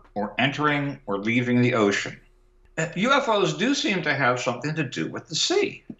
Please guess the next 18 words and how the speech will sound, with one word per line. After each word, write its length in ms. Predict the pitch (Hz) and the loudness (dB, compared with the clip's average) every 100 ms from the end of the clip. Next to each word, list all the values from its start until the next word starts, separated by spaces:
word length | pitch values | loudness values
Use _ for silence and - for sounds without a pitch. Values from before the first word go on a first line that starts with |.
| _ _ _ _ _ _ _ _ | _ _ _ _ _ _ _ _
And 220 | 151 165 160 - | 0 2 0 -8
who 240 | - 151 185 | 4 6 6
is 160 | 170 | 4
in 100 | 175 | 2
a 60 | 165 | 0
better 320 | 139 151 151 | 2 4 4
position 560 | 151 135 165 185 170 160 | 2 -2 -2 -2 -4 -4
to 80 | 156 | -4
know 480 | 180 247 240 240 | 0 2 4 4
what's 260 | 214 202 - | 4 -2 -4
going 280 | 202 185 180 | 0 0 2
on 180 | 180 185 | 0 0
in 120 | 185 | 0
the 120 | 196 | 2
sea 300 | 196 147 139 | 0 2 2
than 220 | 165 190 | 2 2
the 140 | 262 320 | 0 2
dolphins? 1000 | 277 285 294 240 240 165 110 - - - | 4 6 4 2 0 0 -2 -2 -4 -8